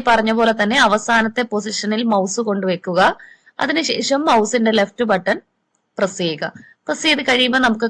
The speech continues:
കഴ്സർ വരും. ഇനി മൗസിന്റെ ലെഫ്റ്റ് ബട്ടൺ പ്രസ് ചെയ്ത് പിടിച്ച്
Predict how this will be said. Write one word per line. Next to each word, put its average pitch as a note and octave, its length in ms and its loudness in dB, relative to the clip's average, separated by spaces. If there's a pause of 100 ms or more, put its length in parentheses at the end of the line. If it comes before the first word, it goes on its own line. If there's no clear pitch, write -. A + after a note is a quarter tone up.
കഴ്സർ G#3 340 0 (100)
വരും. F#3+ 200 0 (440)
ഇനി C4+ 120 -2 (100)
മൗസിന്റെ A#3+ 440 2
ലെഫ്റ്റ് G#3 340 -2
ബട്ടൺ G#3 260 0 (560)
പ്രസ് B3 280 -2
ചെയ്ത് B3+ 260 0
പിടിച്ച് F#3+ 340 0